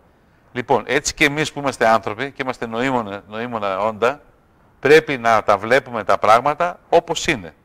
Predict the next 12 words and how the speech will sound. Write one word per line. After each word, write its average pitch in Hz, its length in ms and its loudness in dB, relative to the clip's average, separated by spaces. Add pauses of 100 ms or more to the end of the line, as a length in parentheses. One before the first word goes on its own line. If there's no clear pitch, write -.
(400)
Και 131 120 -4
η 117 60 0
πραγματικότητα 113 640 0
αυτή - 180 -2
είναι. 113 120 -4
Δηλαδή, 107 480 -2
είναι 143 220 -6
πάρα 143 240 4
πολλά 117 220 0
φυτά 131 420 0 (380)
τα 127 80 2
οποία 123 420 2